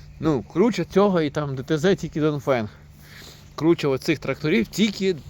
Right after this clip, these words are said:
хлопці, Донфенг. От, ну а Донфенг, самі розумієте, які там ціни. На тридцять п'ятки, на двадцять чотирки з кабіною взагалі проблемно знайти того трактора. Тому,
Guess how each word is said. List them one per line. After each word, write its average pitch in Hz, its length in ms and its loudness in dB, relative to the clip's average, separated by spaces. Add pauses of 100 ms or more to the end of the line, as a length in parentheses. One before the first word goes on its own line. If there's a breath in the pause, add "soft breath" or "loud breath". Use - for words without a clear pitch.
(140)
хлопці, 156 460 0
Донфенг. 127 600 2 (1800 loud breath)
От, 151 280 4
ну 175 100 8
а 202 100 8
Донфенг, 190 540 4
самі 151 340 4
розумієте, 151 500 2
які 147 180 -2
там 156 180 4
ціни. 131 340 0 (120)
На 135 320 2 (220 loud breath)
тридцять 139 360 -2
п'ятки, 214 360 4
на 143 60 2
двадцять 135 240 4
чотирки 208 240 2
з - 80 -12
кабіною 143 380 0
взагалі 131 360 2
проблемно 160 560 4 (680 loud breath)
знайти 151 480 0
того 151 180 4
трактора. 147 380 0
Тому, 175 380 6